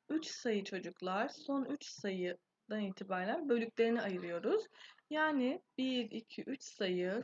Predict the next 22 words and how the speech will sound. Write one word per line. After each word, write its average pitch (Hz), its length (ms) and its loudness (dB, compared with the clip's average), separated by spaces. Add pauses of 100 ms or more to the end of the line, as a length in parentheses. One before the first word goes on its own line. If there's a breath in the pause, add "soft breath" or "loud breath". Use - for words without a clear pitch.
şuradaki 226 440 -4
gözüken 208 1200 -2 (380 loud breath)
birler 240 500 4
bölüğü, 180 500 -2 (320)
daha 277 200 6
sonraki 294 680 0
üçlü 208 380 -4
ise 349 460 -2 (440 loud breath)
binler 294 520 4
bölüğü 190 260 2
oluyor. 185 520 2
Beş - 240 8
basamaklı 208 400 0
sayılar 208 520 0 (440)
beş 269 220 -2
rakamdan 196 400 0
oluştuğu 185 360 -6
için 202 220 -4
iki 440 200 -4
tane 196 340 0
var 175 280 -4
burada. 285 340 -2